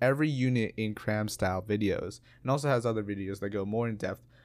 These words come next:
to other portions of the course. The most important thing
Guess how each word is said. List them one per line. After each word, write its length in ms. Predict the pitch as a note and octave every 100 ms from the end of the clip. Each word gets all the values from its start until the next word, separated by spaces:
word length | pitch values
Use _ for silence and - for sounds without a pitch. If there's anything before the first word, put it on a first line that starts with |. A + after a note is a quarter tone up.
| - - -
to 240 | A2+ G2+
other 200 | G2 F#2
portions 540 | - F#2+ F2+ F2 F2+ -
of 260 | G2 F2
the 80 | -
course. 520 | - A#2+ - - - - - - - - - - - - -
The 80 | -
most 200 | A2+ C3
important 480 | A#2 - E3+ F#3 F3+
thing 280 | D3 B2+